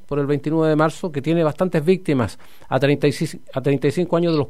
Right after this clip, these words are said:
crímenes de Manuel Guerrero, José Manuel Parada, Santiago Natino, los hermanos Eduardo y Rafael Vergara Toledo, Paulina Aguirre, y los treinta y seis años del asesinato de Mauricio Maigret. Co-,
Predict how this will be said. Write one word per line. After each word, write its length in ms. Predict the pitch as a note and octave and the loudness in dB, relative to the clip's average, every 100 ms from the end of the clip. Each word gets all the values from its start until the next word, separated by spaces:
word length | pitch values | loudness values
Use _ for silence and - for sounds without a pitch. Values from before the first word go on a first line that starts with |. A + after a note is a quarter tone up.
| - | -2
crímenes 480 | D#3+ E3+ D#3+ D#3 C3+ | 0 2 4 2 2
de 80 | |
Manuel 260 | C3+ C#3+ D3 | 0 2 2
Guerrero, 440 | C#3 C#3+ C#3+ C#3 | 0 0 0 0
José 200 | B2+ A#2 | -2 -4
Manuel 280 | C3 C3 C3 | -2 0 -2
Parada, 420 | - B2 C#3 C3+ | 0 2 4 2
Santiago 400 | B2 A#2 A#2 C3+ | 0 -4 -2 0
Natino, 420 | C3 A#2+ D3+ D#3+ D3 - - - | 0 0 2 0 -2 -12 -18 -6
los 140 | C#3 | 0
hermanos 380 | C3 C#3+ E3+ - | 2 4 2 2
Eduardo 640 | D#3+ D#3 E3 D3+ D#3 C#3+ | 2 6 6 4 2 4
y 80 | C3+ | 4
Rafael 320 | C3+ A#2+ D3 | 4 4 2
Vergara 340 | C#3+ C3 C#3 C#3+ | 4 2 4 2
Toledo, 500 | C3+ C3 D#3+ C#3 - - - | 2 2 2 2 -2 -12 -4
Paulina 380 | C3 C3+ D#3+ D#3+ | 2 4 6 4
Aguirre, 540 | C#3 F3 F3+ F#3 - - - - - - C#3+ | 4 4 4 2 0 -4 -18 -18 -18 -2 2
y 160 | D3+ | 2
los 180 | C#3 C3+ | 2 0
treinta 200 | D#3 D3+ | 0 -2
y 20 | |
seis 340 | - F#3 F#3 - | 0 0 -2 -2
años 260 | E3+ F3 D3 | 2 2 2
del 120 | C3+ | 0
asesinato 500 | A#2+ A#2+ C#3 D3+ C#3 | -2 0 0 0 -2
de 100 | C3 | 0
Mauricio 400 | B2 C3 D3 D3+ | 0 0 0 2
Maigret. 400 | C#3 D3+ G#3 G#3 - - - - | 2 4 2 0 -12 -18 -18 -8
Co-, 260 | C#3+ C#3+ | -2 -2